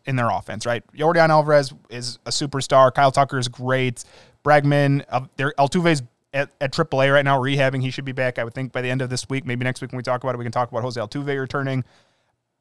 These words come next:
But they lost Justin Verlander in the offseason. We said, "Okay, well, they've got, they've got depth at pitching. You can never have too much, right?" Framber Valdez is a stud. Christian Javier is great. Hunter Brown,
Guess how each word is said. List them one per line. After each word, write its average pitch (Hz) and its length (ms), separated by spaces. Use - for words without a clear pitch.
But 151 320
they 139 140
lost 131 260
Justin 147 240
Verlander 143 400
in 151 60
the 151 80
offseason. 151 320
We 135 80
said, - 120
"Okay, 147 180
well, 147 180
they've 165 140
got, 156 260
they've 180 100
got 170 200
depth 135 200
at 127 80
pitching. 101 280
You 139 100
can 135 100
never 139 160
have 127 160
too 123 120
much, - 240
right?" 113 220
Framber 160 240
Valdez 160 540
is 139 80
a 123 40
stud. 139 460
Christian 151 280
Javier 139 280
is 120 120
great. - 400
Hunter 170 260
Brown, 165 480